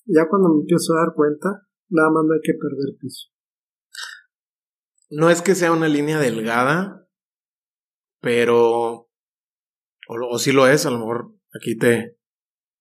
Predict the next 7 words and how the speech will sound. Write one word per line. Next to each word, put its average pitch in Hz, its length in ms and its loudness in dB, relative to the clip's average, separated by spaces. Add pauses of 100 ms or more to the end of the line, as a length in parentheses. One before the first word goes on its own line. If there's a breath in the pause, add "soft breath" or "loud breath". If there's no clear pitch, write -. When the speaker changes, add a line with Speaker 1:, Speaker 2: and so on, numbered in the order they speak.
(360)
Speaker 2:
por 110 160 -6
eso 107 140 -4
estoy 117 220 0
aquí 113 180 -2
para 120 180 0
escucharte. 127 720 0 (600 loud breath)
Em, 123 400 4